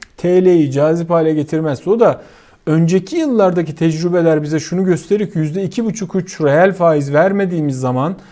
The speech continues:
yabancı sermayenin bize geldi-, gelmediğini görüyoruz. Nitekim iki Ekim haftasında Merkez Bankası verilerine göre yüz elli milyon dolarlık hisse senedi, dört yüz milyon dolar civarında da,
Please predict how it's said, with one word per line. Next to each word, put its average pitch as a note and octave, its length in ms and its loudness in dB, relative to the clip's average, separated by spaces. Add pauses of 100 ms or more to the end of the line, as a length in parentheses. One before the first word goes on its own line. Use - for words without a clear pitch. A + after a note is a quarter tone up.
(260)
yabancı D#3+ 460 2
sermayenin D3 720 0
bize F3 180 0
geldi-, E3 520 0
gelmediğini D3 520 0
görüyoruz. D#3+ 380 -2
Nitekim G3+ 540 -2 (1400)
iki E3 240 -2
Ekim A3+ 260 0
haftasında D#3 800 0 (320)
Merkez F3 440 0
Bankası G3 460 -2
verilerine F3+ 460 0
göre C#3+ 340 0 (320)
yüz F3 240 0
elli A3 260 6
milyon G3+ 580 2
dolarlık F#3+ 600 4
hisse G#3 340 2
senedi, C#3+ 420 0
dört G#3 300 2
yüz F3+ 120 -4
milyon E3+ 340 0
dolar D3+ 320 2
civarında E3 600 2
da, C#3+ 200 0